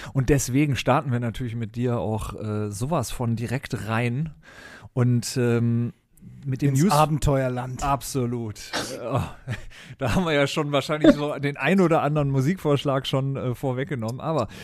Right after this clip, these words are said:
Speaker 1: wollen wir doch mit dem ersten Thema beginnen. Und zwar, Jogi Löw hört im Sommer nach der E M auf.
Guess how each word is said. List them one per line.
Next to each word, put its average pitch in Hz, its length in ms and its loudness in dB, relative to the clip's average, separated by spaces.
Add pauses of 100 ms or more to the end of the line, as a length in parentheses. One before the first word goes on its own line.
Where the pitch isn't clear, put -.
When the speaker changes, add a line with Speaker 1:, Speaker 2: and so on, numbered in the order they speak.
(240)
Speaker 1:
wollen 143 200 4
wir 165 60 4
doch 127 120 0
mit 123 160 0
dem 120 100 0
ersten 113 340 -4
Thema 120 280 -2
beginnen. 104 420 -2
Und 101 140 0
zwar, 101 340 -6 (300)
Jogi 143 360 4
Löw 113 500 2
hört 117 280 2
im 120 140 2
Sommer 107 300 2
nach 113 220 0
der 120 160 -4
E 92 180 -6
M 95 280 -6
auf. - 460 -12